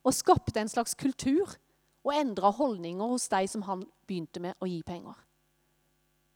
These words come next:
Det synes jeg var litt stilig. OK,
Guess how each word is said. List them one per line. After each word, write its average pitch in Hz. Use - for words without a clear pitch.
Det 202
synes 214
jeg 170
var 160
litt -
stilig. 175
OK, 262